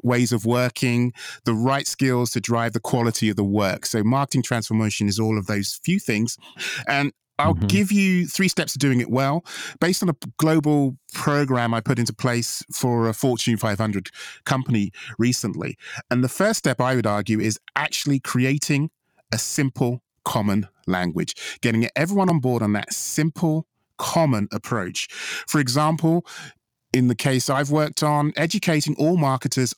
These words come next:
Speaker 1: on insight. Everyone to understand the word in the same way. So the, the way we would define insight would be the beliefs and values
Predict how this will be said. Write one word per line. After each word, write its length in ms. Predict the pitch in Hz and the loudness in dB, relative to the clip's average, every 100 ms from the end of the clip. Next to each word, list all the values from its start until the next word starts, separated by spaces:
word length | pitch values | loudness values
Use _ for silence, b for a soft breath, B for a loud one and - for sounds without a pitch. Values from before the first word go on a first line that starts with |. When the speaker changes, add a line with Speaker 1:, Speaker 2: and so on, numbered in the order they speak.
| - | -4
Speaker 1:
on 200 | 123 123 - | -2 -2 0
insight. 520 | 135 127 - 90 80 - B B B - | 2 2 0 -6 -8 -12 B B B -2
Everyone 380 | 156 180 175 165 _ - - | 0 2 2 0 _ -16 -6
to 240 | - 139 - | 0 0 0
understand 1000 | 143 147 139 - - 156 147 131 120 113 - - | 0 2 0 -4 -2 0 0 0 0 -2 -8 -4
the 80 | 120 | 0
word 400 | 123 131 127 120 | 2 4 2 2
in 120 | 113 | 2
the 60 | |
same 360 | 110 127 113 110 | 2 0 0 2
way. 260 | 117 95 87 | 0 0 -2
So 220 | - 113 - 113 - | -2 -4 -6 -14 -14
the, 240 | 110 101 113 - | -6 -4 -4 -6
the 80 | - | -2
way 360 | 110 127 135 127 - | 0 0 -2 -4 -2
we 240 | 113 143 | 2 4
would 200 | 135 127 - B B | 4 0 -2 B B
define 480 | 117 - 180 190 147 | -2 2 2 4 2
insight 340 | 123 - 117 | 2 -2 -2
would 140 | 107 | -2
be 240 | 110 113 113 | 0 2 2
the 120 | 104 | 0
beliefs 440 | 101 131 160 - | 2 2 2 2
and 100 | 131 | 0
values 540 | 113 131 131 131 117 | 2 0 2 0 0